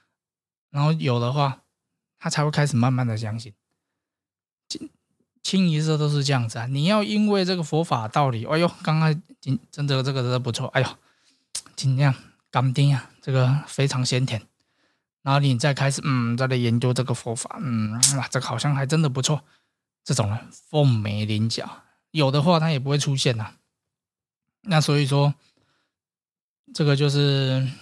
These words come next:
啊，我用一个故事来做结尾好了。我们这个行业哦，你有时候会遇到一些很热-，热爱辩论的高学历分子，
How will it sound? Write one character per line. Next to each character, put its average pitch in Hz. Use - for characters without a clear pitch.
啊， 135
我 131
用 175
一 180
个 165
故 156
事 156
来 139
做 143
结 127
尾 131
好 107
了。 107
我 165
们 135
这 170
个 160
行 127
业 139
哦， 110
你 175
有 165
时 135
候 147
会 160
遇 160
到 147
一 139
些 139
很 120
热-， -
热 165
爱 147
辩 139
论 139
的 113
高 147
学 131
历 127
分 120
子， -